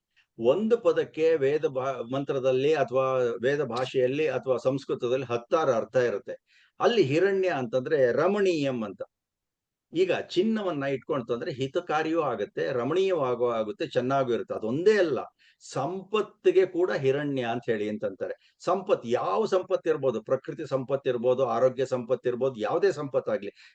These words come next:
ಜನ ಸಂಪತ್ತು ಇರ್ಬೋದು. ನೀವು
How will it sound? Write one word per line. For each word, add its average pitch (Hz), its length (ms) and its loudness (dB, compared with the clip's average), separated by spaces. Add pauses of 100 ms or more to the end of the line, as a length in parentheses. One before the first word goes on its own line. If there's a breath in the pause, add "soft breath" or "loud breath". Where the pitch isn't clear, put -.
ಜನ 143 300 0
ಸಂಪತ್ತು 170 560 2
ಇರ್ಬೋದು. 107 360 -2 (480)
ನೀವು 160 580 0